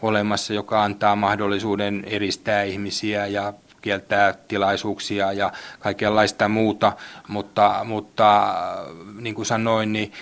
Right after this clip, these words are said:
tästä ei saisi tulla tämmöisestä poikkeustilasta niin kuin sitä uutta normaalia. Eli jos ja kun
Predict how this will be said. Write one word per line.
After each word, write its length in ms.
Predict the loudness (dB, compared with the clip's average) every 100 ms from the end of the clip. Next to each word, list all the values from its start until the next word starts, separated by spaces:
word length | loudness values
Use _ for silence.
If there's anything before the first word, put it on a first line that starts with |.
| -18 -2
tästä 300 | -2 -2 -4
ei 80 | 2
saisi 240 | 2 2
tulla 260 | 2 4 2
tämmöisestä 460 | 2 -4 -4 -4
poikkeustilasta 960 | 0 0 0 -4 -4 -4 -2 -2 -2 -6
niin 140 | -4
kuin 120 | -6 -8
sitä 260 | 0 2
uutta 340 | 2 0 -2 0
normaalia. 800 | 2 2 2 2 0 0 0 0
Eli 320 | -2 -4 -2
jos 260 | -4 -4
ja 100 | -4
kun 380 | -4 -4 -4 -6